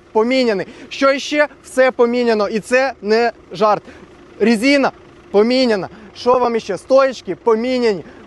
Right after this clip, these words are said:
Хочете поміняти дворнички? Поміняні. Ребята, пересуваємось далі. У нас шістнадцяті титанові диски, зимня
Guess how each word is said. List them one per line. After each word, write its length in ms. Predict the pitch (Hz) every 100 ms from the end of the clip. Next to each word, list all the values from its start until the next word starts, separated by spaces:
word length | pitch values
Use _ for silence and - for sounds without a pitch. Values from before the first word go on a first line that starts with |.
| -
Хочете 340 | 269 277 277
поміняти 480 | 247 269 277 277 240
дворнички? 560 | 240 277 269 240 -
Поміняні. 680 | 180 220 233 262 262 226 185 - -
Ребята, 840 | 208 226 285 302 302 269 294 262 - _
пересуваємось 920 | 240 269 269 - 269 294 285 269 269
далі. 440 | 208 262 269 233 - - 220
У 100 | 240
нас 300 | 262 285 240 - -
шістнадцяті 840 | 247 226 285 277 262 214 - 156
титанові 640 | - 240 285 269 240 202 147 - -
диски, 480 | 175 269 262 - - - - -
зимня 460 | 170 277 277 226